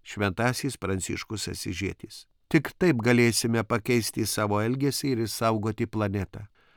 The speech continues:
Asmuo turi atrasti, kad jo paties ir kitų būtybių gyvenimas kyla iš grynosios Dievo meilės. Taigi turėtų žvelgti į kūriniją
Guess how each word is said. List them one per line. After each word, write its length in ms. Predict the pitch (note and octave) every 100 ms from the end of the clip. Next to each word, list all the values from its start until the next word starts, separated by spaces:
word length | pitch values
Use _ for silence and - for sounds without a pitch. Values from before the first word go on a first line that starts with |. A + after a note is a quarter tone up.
| _
Asmuo 480 | - A#2 - D3+ F3+
turi 280 | E3+ E3+ D3+
atrasti, 640 | C#3 C#3 A2+ G2+ - G2+ -
kad 200 | G#2 G2
jo 200 | G2 B2+
paties 600 | C#3+ D3+ C#3+ C#3 C3+ - - _ -
ir 160 | B2+
kitų 320 | B2 D3 F#3 E3+
būtybių 520 | D#3 D#3 E3 D3 C#3+
gyvenimas 760 | B2+ C3 C3+ C3+ C3 B2 A#2+ -
kyla 440 | C3+ B2+ A#2+ A#2+ _ -
iš 240 | B2 A2
grynosios 720 | A2 G#2+ G#2 B2+ C#3 D3 A#2+
Dievo 300 | A2 B2 A#2+
meilės. 640 | A#2+ G#2 D#2+ - G#2 - - _
Taigi 260 | - C#3+ C#3+ D3
turėtų 400 | D3+ D3+ C#3 C3+
žvelgti 540 | A2 C3 C3+ - B2+
į 60 | A2+
kūriniją 640 | A#2 G#2+ G2+ B2 D3+ D#3+